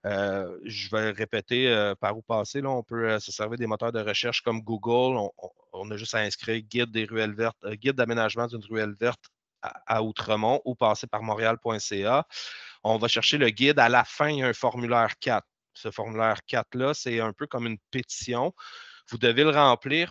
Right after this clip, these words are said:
puis, euh, faire signer des voisins, voisines jusqu'à cinquante et un pour cent, montrer que, euh, vous êtes en désaccord du projet jusqu'à cinquante et un pour, euh, d'un minimum de cinquante et un pour cent. Euh,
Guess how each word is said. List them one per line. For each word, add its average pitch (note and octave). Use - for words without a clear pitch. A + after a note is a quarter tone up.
puis, -
euh, A2+
faire C#3
signer C3+
des C3+
voisins, A#2+
voisines B2
jusqu'à B2
cinquante C3+
et B2
un B2+
pour -
cent, B2
montrer B2+
que, B2
euh, G#2+
vous G2+
êtes A#2
en A2
désaccord A2+
du G#2+
projet G#2+
jusqu'à A2
cinquante A2
et G#2
un G#2+
pour, -
euh, G#2
d'un A#2
minimum B2
de A2+
cinquante A2
et A2
un A2
pour G#2+
cent. C#3
Euh, G#2